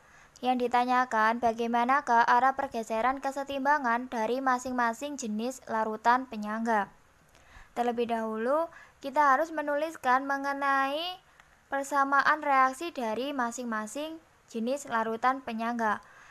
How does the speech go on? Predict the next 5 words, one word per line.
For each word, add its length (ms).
Yang 240
pertama 480
adalah 640
larutan 560
penyangga 800